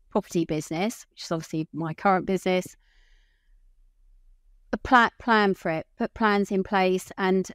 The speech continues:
and, and educate yourself and research. And if you can, if you can minimize the risk to yourself or your, or to your family, if, if you want to invest in property,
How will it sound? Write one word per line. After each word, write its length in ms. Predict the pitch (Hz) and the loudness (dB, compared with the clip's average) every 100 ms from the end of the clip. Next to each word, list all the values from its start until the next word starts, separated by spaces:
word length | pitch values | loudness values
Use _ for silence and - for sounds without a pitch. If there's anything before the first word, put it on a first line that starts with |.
| - | -2
and, 360 | 190 190 - - _ _ _ _ 185 | 0 0 -4 -18 _ _ _ _ 0
and 240 | 185 185 - - | 0 0 -6 -4
educate 420 | 214 220 - 208 | -2 -2 0 2
yourself 720 | 202 - 214 202 202 196 - - | 2 0 4 4 2 -2 -12 -6
and 500 | 180 175 170 170 - _ _ _ _ _ _ _ | -4 -2 -2 -4 -6 _ _ _ _ _ _ _
research. 840 | 196 214 208 - 180 160 151 - - | 0 2 2 2 -2 0 -4 -8 -2
And 100 | 220 | 0
if 160 | 220 | 2
you 120 | 254 | 0
can, 340 | - 254 240 240 | 2 4 4 2
if 140 | 220 - | -2 -2
you 80 | 226 | -2
can 380 | - 220 220 - _ | 2 2 2 -2 _
minimize 640 | 233 285 294 262 240 220 | 4 6 6 6 2 2
the 140 | - 214 | -2 0
risk 580 | 220 135 175 - - _ _ - | 2 0 -2 -8 -18 _ _ -6
to 120 | - | -2
yourself 680 | 180 - 170 82 - 190 - | -2 -2 -4 -4 -8 -10 -8
or 120 | 165 | -6
your, 140 | 147 - | -6 -8
or 100 | - | -8
to 120 | - | -8
your 60 | 165 | -6
family, 560 | 190 180 143 117 113 | -2 -2 -2 -4 -6
if, 100 | 170 | -6
if 240 | - 175 - | -6 -8 -4
you 100 | 185 | 0
want 180 | 185 - | -2 -2
to 100 | 180 | -6
invest 320 | 170 165 - | -4 -6 -4
in 120 | 165 | -4
property, 720 | - 180 - - - 101 302 | -2 -4 -4 -12 -8 -8 -10